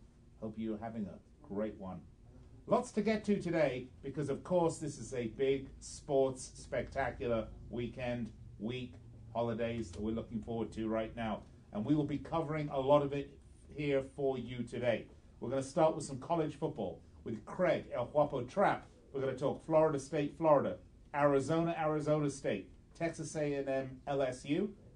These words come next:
Then we're gonna do some N F L with Chick-, Chicken Dinner Chirimbus. We're gonna talk Raiders, Chiefs,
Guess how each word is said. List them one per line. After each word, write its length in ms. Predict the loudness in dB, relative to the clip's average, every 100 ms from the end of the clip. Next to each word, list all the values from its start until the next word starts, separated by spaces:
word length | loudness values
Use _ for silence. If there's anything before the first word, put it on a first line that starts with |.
| -6
Then 180 | 0 0
we're 100 | 0
gonna 120 | -2
do 220 | -2 -2
some 240 | -2 -4 -8 -8 -4
N 140 | -2
F 180 | -2 0
L 300 | 0 0 -4 -16 -8
with 260 | -2 -2 -2
Chick-, 320 | -8 -8 -6
Chicken 300 | -6 0 2
Dinner 220 | 4 2
Chirimbus. 560 | 0 0 2 2 0 -2 -14 -12 0
We're 80 |
gonna 120 | 0 2
talk 180 | 2 4
Raiders, 400 | 6 6 2 -2
Chiefs, 440 | 6 6 4 -6